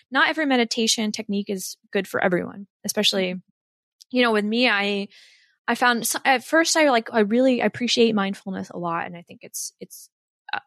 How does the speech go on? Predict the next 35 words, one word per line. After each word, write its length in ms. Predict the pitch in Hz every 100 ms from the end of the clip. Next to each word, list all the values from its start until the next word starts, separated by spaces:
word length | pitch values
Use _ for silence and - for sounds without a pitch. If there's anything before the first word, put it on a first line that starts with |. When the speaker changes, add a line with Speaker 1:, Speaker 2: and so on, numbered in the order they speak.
| 196
Speaker 1:
beautiful 540 | 208 208 202 202 185
and 260 | 180 - 175
it's 220 | 180 - -
a 60 |
profound 460 | 185 185 - 180 175
way 140 | 175
to 100 | 175
bring 240 | 175 175 175
peace 320 | - 185 -
into 180 | 180 185
your 200 | 175 170
life 320 | 185 196 196
and 80 | 180
to 120 | 180
really 260 | 175 185 185
appreciate 680 | 180 208 196 - 185 180 - - _ _ _
what's 180 | - 185
happening 360 | 196 180 185 175
in 80 | 175
the 60 |
present 400 | - 175 165 170
moment 440 | 180 170 165 170 - _ _ -
and 100 | 196
not 200 | 175 185
getting 200 | 180 175
lost 380 | 175 165 165
in 60 | 185
rumination 760 | 180 175 170 165 - 180 170 170
or 160 | 170
projecting 460 | 165 175 160 - 175
forward 320 | - 175 175
into 160 | 180 -
the 120 | 185
future. 500 | - 196 196 175 170 _ - _ _ 190
Um, 340 | 180 170